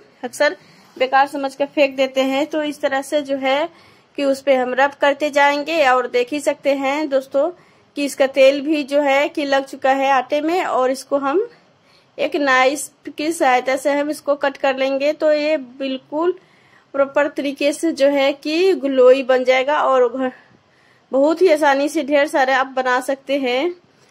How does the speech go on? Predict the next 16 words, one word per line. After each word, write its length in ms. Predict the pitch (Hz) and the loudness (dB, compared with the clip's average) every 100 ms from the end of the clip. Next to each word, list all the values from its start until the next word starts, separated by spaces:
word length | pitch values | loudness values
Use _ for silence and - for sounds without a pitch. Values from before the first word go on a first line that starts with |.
| _ _ - | _ _ -2
तो 100 | 320 | 2
दोस्तों, 420 | 302 311 370 359 | 2 2 2 2
आप 100 | 302 | 2
देख 280 | 262 302 359 | 2 -2 -2
सकते 400 | 381 349 - 311 | -4 -6 -2 -2
हैं 460 | 311 294 311 339 370 | 0 0 0 0 -2
कि 160 | - | -4
इस 340 | 320 - 330 320 | -10 -6 -8 -2
तरह 200 | 339 269 | 0 0
के 120 | 339 | -2
जो 140 | 277 311 | -6 -8
तेल 300 | - 285 294 | -2 0 0
के 140 | 311 | 0
रैपर 380 | 262 262 262 294 | 0 0 -2 -2
होते 400 | 294 277 269 285 | 0 0 0 0
हैं 300 | 311 294 302 | 2 2 0